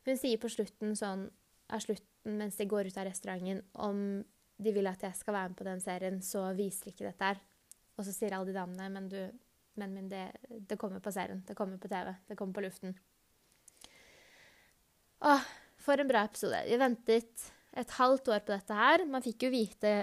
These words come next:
før jul at det var dette som er som kom til å komme ut. Og endelig får vi se det. Det er litt antiklimaks, for dette her er jo det man har sett i alle trailere, men det er gøy å endelig få sett det. Og det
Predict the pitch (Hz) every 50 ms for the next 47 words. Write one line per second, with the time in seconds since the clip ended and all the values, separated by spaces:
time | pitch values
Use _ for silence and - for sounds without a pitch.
0 | - 220 - - 226 214 202 202 202 202 214 220 220 - 220 208 - 202 196 202
1 | 202 - 190 185 190 180 180 190 - 208 190 190 - - - 190 185 - 202 -
2 | 214 202 190 208 269 381 - - - - - _ - _ _ _ _ _ _ _
3 | _ _ _ _ _ _ _ _ _ _ _ - - _ 247 240 226 214 185 202
4 | 185 190 180 180 185 185 - - - - 185 196 185 - _ _ _ _ _ _
5 | _ _ _ _ _ _ _ - - 240 240 233 233 233 262 269 - - - 196
6 | 196 190 - 196 - 196 180 190 226 285 - - _ _ _ - _ - 233 226
7 | 226 254 311 - - - - - - 214 220 - - - 214 208 208 220 214 196
8 | 185 185 180 175 175 185 180 180 180 180 180 185 - 202 185 - _ - - 190
9 | 185 180 180 175 - - 190 185 180 185 - 180 175 170 175 175 185 202 226 220
10 | 226 240 220 208 208 208 202 208 208 - _ _ _ _ _ _ _ _ _ _
11 | _ _ _ _ _ _ _ _ - 208 208 190 185 180 175 190 185 180 190 190
12 | - 190 190 180 - - _ - 202 - - _ _ _ _ _ _ _ _ _
13 | _ _ _ _ _ _ _ _ _ _ _ _ _ _ _ _ _ - - _
14 | - 262 220 269 262 285